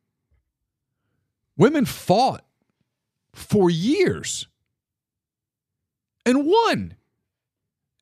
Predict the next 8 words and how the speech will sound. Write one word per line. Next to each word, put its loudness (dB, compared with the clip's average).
And 2
you're 6
just -4
giving 0
the 2
victory 0
away. 0
Why? -4